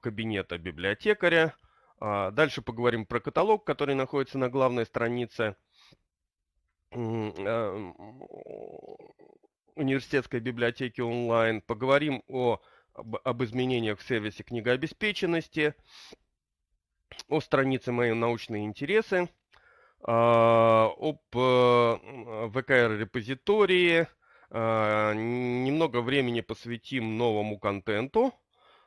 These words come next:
э, поговорим о проекте "Артпортал" и, э, Артотека. Там ожидается много нового и, э, м, много нового уже произошло. А, поговорим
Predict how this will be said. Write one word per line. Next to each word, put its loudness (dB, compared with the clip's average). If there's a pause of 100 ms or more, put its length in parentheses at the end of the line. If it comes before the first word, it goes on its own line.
(140)
э, 4 (140)
поговорим 2
о -4
проекте 0
"Артпортал" -2
и, -8
э, -8
Артотека. -6
Там -2
ожидается -6
много -6
нового -2
и, -6
э, -4
м, -20 (540)
много -6
нового -4
уже -8
произошло. -6 (1300)
А, 2
поговорим 2